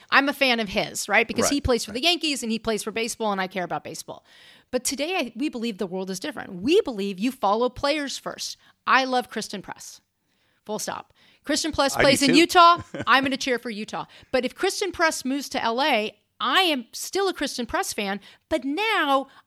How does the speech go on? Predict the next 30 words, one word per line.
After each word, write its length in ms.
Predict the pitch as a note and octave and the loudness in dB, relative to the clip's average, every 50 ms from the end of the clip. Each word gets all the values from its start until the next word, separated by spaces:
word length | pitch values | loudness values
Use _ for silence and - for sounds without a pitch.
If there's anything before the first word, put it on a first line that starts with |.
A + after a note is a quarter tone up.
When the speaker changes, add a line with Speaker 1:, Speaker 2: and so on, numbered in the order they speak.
| - - | -2 -2
Speaker 1:
I'm 100 | C#4+ D4 | 0 0
an 80 | C#4 | 0
Angel 220 | C4+ C4+ B3 C4+ B3 | 0 0 -2 -2 -4
City 200 | - C#4 B3+ C4 | -4 -2 -2 -2
football 360 | - - F#4 - C4 A3+ G3 | -4 -4 -2 0 2 2 2
fan. 320 | - - G3+ F3 E3+ F3 | 0 -4 -8 -6 -6 -6
Speaker 2:
Mm-hmm. 140 | F#3+ - - | -6 -6 -4
Speaker 1:
And 160 | C#4 C#4 C#4 C#4+ | -4 -4 -2 0
now 240 | F4 G#4 G#4 F4+ | 0 0 0 0
I 80 | D#4+ C#4+ | -2 -2
start 240 | - - D#4+ C#4 C#4 | -2 -2 -2 -2 0
watching 280 | C#4 D4 C#4+ - C#4+ | -2 -2 -2 -4 -6
games. 200 | C#4 D#4 D#4 - | -4 -6 -4 -4
So, 80 | D#4+ D#4+ | -6 -6
hey, 280 | C4+ F4 A#4 A4+ C#4+ - | -6 -6 -6 -4 -4 -4
I'm 160 | - C4 F4 A#4+ | -6 -6 -6 -6
a 60 | G#4 | -8
fan 240 | - - G#3+ A3 A3+ | -8 -6 -6 -4 -4
of 80 | A3+ A3 | -4 -4
the 80 | A#3+ | -4
N 80 | A#3+ A#3 | -4 -2
W 240 | B3 A3 B3 A#3+ B3 | -4 -4 -4 -4 -4
S 180 | B3 A#3+ - | -4 -2 0
L, 160 | F4 C4+ - - - - - _ - | -2 -2 -2 -4 -12 -20 -18 _ -2
but 100 | C#4 C4 | 0 0
it's 160 | C4 G3+ F#3+ | 0 -2 -8
different. 500 | F3 - A#3 C4 - A3+ F3+ D#3+ - - | -10 -10 -10 -10 -8 -10 -12 -12 -10 -10
So 160 | - B3+ A3+ | -6 -6 -6
if 80 | A#3 A3+ | -6 -8
fans 500 | - - - C#4 C#4+ D#4 F#4+ G#4 F#4+ - | -10 -8 -4 -2 -2 -2 -2 -4 -6 -8